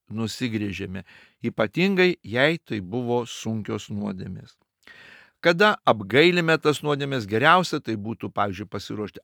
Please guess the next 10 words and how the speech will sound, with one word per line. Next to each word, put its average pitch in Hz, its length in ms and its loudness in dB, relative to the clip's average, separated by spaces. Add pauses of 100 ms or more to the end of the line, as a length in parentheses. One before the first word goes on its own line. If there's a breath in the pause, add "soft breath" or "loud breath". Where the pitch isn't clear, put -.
arba 156 320 4
namuose, 139 540 -2 (100)
arba 98 240 -8
jau 101 320 -4
atėjus 160 560 4 (480 soft breath)
į 151 160 0
bažnyčią. 135 800 2 (840)
Tuomet 160 380 0 (180)
einame 127 500 0 (140)
išpažinties. 110 1000 -6